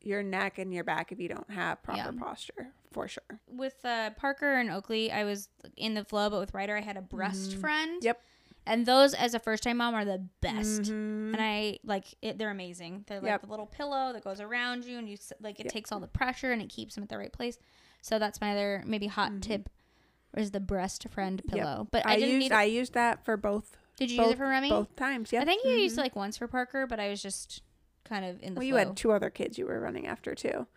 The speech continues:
Speaker 2: Not
Speaker 1: So
Speaker 2: with Parker. With Parker, she was just number two. But I didn't use
Speaker 1: Oh,
Speaker 2: it
Speaker 1: I
Speaker 2: with
Speaker 1: thought you
Speaker 2: Parker.
Speaker 1: said Oakley.
Speaker 2: Maybe Oakley.
Speaker 1: Never
Speaker 2: Either
Speaker 1: mind.
Speaker 2: way. But yes, so that's my other
Speaker 1: Mm-hmm.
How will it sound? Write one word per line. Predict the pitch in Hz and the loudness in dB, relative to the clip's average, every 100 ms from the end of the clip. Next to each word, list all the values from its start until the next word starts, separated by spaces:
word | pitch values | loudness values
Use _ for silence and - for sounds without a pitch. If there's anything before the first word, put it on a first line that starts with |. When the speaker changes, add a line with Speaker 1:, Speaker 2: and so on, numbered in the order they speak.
| - - | -20 -4
Speaker 2:
Not | - 427 | 2 6
Speaker 1:
So | 220 | 8
Speaker 2:
with | |
Parker. | 269 233 196 208 214 _ _ _ - - | 8 6 0 0 -8 _ _ _ -18 -14
With | 269 | -10
Parker, | 269 359 294 262 | -6 -4 -2 -4
she | - | -4
was | 240 | -8
just | - 226 | -8 -10
number | 220 214 | -8 -8
two. | 220 214 - | -10 -10 -10
But | - | -8
I | 262 | -6
didn't | 285 | 0
use | 247 | 2
Speaker 1:
Oh, | |
Speaker 2:
it | |
Speaker 1:
I | 196 | 2
Speaker 2:
with | 196 | 2
Speaker 1:
thought | 208 | 0
you | 226 | 0
Speaker 2:
Parker. | 220 | 0
Speaker 1:
said | |
Oakley. | 196 190 - 202 - _ - | 0 -2 -4 -6 -8 _ -6
Speaker 2:
Maybe | 370 349 226 | -4 -2 -4
Oakley. | 214 220 - - | -6 -14 -8 -2
Speaker 1:
Never | 330 | 0
Speaker 2:
Either | 247 | 0
Speaker 1:
mind. | 196 | -2
Speaker 2:
way. | 202 _ _ - | -8 _ _ -10
But | 254 | -6
yes, | 202 - | -6 -6
so | 254 | -6
that's | 285 320 - | -6 -6 -8
my | 277 | -8
other | 254 240 | -6 -6
Speaker 1:
Mm-hmm. | 220 214 214 214 214 214 | -4 -4 -4 -4 -6 -8